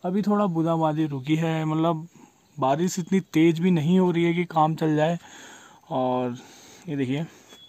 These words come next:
ये पाइप में किस तरह से पानी है, बहुत ही अच्छी चीज़ें हैं।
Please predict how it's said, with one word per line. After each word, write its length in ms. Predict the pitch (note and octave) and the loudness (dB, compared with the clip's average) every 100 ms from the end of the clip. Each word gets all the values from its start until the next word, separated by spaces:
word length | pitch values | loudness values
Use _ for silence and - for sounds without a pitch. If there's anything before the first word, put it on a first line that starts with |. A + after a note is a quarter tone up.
| - _ _ - - - - _ | -20 _ _ -20 -20 -20 -20 _
ये 420 | - C#3 C#3 C3+ B2+ - - - - - _ | -12 -8 -6 -6 -8 -14 -20 -20 -20 -20 _
पाइप 280 | D3+ G3 G#3 | -2 -2 -4
में 100 | G#3+ | -4
किस 160 | F#3+ | -4
तरह 160 | - E3 | -6 -4
से 100 | E3 | -4
पानी 380 | D#3 B2+ C3 D3+ C#3 | -2 -2 -2 -4 -8
है, 320 | C#3+ D3 C#3+ - - - | -8 -8 -8 -12 -20 -16
बहुत 300 | C#3+ - C#3+ | -14 -10 -6
ही 60 | |
अच्छी 200 | E3 - | -6 -6
चीज़ें 280 | D#3+ D#3 D3 | -6 -4 -2
हैं। 240 | C#3+ E3 | -2 -4